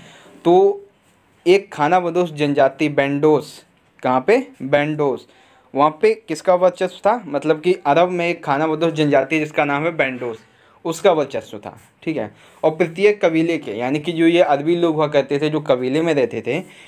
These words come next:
इनके अपने अपने देवी देवता हुआ करते थे, ठीक है। मक्का में स्थित काबा, अभी हम काबा के बारे में आगे जानेंगे पूरी डिटेल में, यहाँ पे हम थोड़ा छोटा सा इंट्रो ले रहे हैं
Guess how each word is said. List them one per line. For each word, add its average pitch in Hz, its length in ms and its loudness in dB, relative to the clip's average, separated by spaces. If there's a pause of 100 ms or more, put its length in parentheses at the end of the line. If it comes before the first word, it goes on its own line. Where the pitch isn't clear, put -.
(200)
इनके 180 320 2 (140)
अपने 202 340 0
अपने 208 300 0
देवी 175 320 2
देवता 160 300 2
हुआ 151 240 2
करते 139 320 -4
थे, 135 200 -8 (260)
ठीक 156 120 -2
है। 139 80 2
मक्का 139 520 0
में 208 180 -2
स्थित 180 480 -6 (120)
काबा, 135 400 2 (420)
अभी 143 220 0
हम 185 120 0
काबा 156 340 2
के 175 160 -2
बारे 175 220 4
में 190 120 -4
आगे 147 300 -2
जानेंगे 160 340 0
पूरी 160 300 4
डिटेल 143 340 -2
में, 135 100 -2
यहाँ 143 200 -2
पे 175 60 0
हम 175 200 0
थोड़ा 185 320 2
छोटा 151 280 -2
सा 156 120 0
इंट्रो 147 280 2
ले 135 140 2
रहे 123 140 -2
हैं 180 240 -4